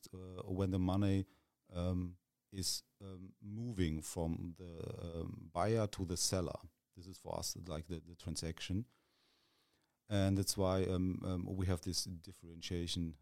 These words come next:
uh, between both. And, uh, and what makes the real estate market attractive? Yeah, this is, I think, if you are a real estate agent or a money laundering officer, um,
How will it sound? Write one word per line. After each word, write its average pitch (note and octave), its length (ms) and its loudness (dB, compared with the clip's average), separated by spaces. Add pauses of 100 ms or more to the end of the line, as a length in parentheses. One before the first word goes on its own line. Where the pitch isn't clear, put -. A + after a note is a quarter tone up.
(120)
uh, D#2 180 -20
between E2 300 -2
both. C#2+ 400 -10 (100)
And, D2+ 340 -20
uh, D#2+ 460 -20
and E2+ 420 -20
what A2 220 6
makes A2 400 6
the G2+ 480 6
real G#2+ 100 2
estate A#2+ 280 4
market G2+ 340 2
attractive? - 540 0 (500)
Yeah, E2+ 240 -16 (100)
this G#2 140 -6
is, G2+ 160 4
I F#2 60 2
think, G#2 240 6
if G2 120 2
you G#2 140 6
are G2 60 6
a - 20 6
real F#2+ 100 6
estate A2+ 300 4
agent G#2 420 4
or F#2 140 4
a - 20 4
money G2 240 4
laundering G2 440 2
officer, F#2+ 400 0 (520)
um, F#2+ 400 4